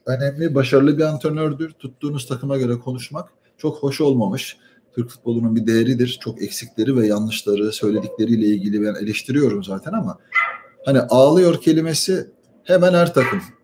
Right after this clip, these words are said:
Hangi takımı tutuyorsanız bakın Sergen Yalçın da zaman zaman ağlıyor. İşte Ali Koç ağlıyor, Erol Bulut ağlıyor. Herkes Türk futbolundaki bu adaletsizlik yap-, adaletsiz yapıdan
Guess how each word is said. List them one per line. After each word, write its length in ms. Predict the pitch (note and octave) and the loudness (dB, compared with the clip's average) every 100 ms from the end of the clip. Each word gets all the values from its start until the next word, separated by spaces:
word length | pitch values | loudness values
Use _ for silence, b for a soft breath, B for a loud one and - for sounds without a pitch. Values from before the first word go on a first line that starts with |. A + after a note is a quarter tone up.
| _ _ | _ _
Hangi 300 | - D3+ C#3+ | -8 -2 0
takımı 280 | C3 B2 C3 | -2 -2 -6
tutuyorsanız 640 | B2 - D#3 - A#2+ C3 | -6 -2 -2 -2 -4 -2
bakın 340 | C3 C3 C#3 E3 | -2 -2 -6 -8
Sergen 380 | - C3 B2+ C3 | -4 -2 -2 0
Yalçın 360 | B2 B2 C3+ | 0 0 -2
da 80 | A2+ | -2
zaman 260 | G#2+ G#2+ G#2 | 0 -2 -2
zaman 280 | G2+ F#2+ | -4 -4
ağlıyor. 540 | F#2 F#2+ F#2+ A#2 C3+ - | -4 -4 -2 -2 -4 -8
İşte 180 | - - | -10 -2
Ali 180 | A2+ B2 | 0 0
Koç 220 | B2+ B2 | -2 -2
ağlıyor, 460 | G2+ F2+ G2+ B2 A#2+ | -2 -2 -4 -6 -6
Erol 260 | A2+ A#2+ A2+ | -4 -2 -2
Bulut 240 | A2+ B2 | -2 -2
ağlıyor. 440 | G#2 F#2+ F#2 A#2+ C#3+ B B B - | -2 -2 -4 -6 -8 B B B -10
Herkes 560 | - E3+ B2 D#3 D#3+ - _ - | 0 2 4 2 0 -4 _ -4
Türk 220 | F3 F3 | -2 -2
futbolundaki 680 | C#3+ - C#3+ C#3 C3+ B2+ C3+ | -4 2 2 4 2 2 4
bu 100 | C#3 | 4
adaletsizlik 680 | C#3 C3+ C#3 - C#3+ C#3 | 6 4 4 0 -2 -2
yap-, 340 | A#2+ - - G2 | -2 -4 -6 -2
adaletsiz 560 | A2 A#2+ B2 A#2+ D3 | 0 2 2 0 -2
yapıdan 340 | A#2 - A2+ | -2 -4 -4